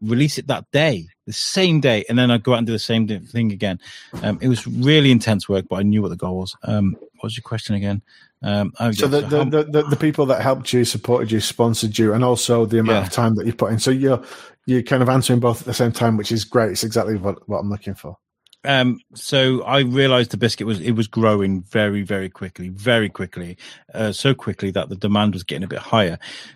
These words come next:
Speaker 1: um, because I like to release at least one podcast a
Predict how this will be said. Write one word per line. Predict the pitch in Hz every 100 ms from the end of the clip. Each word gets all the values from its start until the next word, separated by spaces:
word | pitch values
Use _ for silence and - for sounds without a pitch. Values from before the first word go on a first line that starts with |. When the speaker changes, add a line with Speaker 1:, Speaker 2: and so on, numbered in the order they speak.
| -
Speaker 1:
um, | 92 92
because | 87 113 101
I |
like | 104 107 117 131 135 -
to | - 120
release | 107 110 110 110 - -
at | 107
least | 107 120 120 -
one | 113 107 101
podcast | 104 92 - 90
a | -